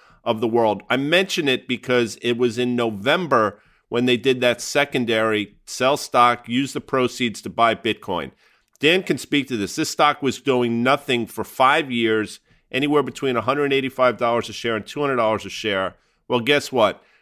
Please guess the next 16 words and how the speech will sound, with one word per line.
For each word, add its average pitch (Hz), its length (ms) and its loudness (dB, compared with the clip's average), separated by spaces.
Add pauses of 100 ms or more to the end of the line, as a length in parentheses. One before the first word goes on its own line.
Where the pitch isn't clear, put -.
(100)
Recently, 151 400 2
the 120 100 -4
stock 135 300 0
traded 117 300 -2
north 139 280 0
of 131 140 -8
thirteen 123 440 -2
hundred 110 240 -2
dollars 101 280 2
a 98 60 -12
share. 95 360 -6
Why 110 220 4
do 135 100 2
I 131 120 4
mention 120 400 -2
that? 95 240 -4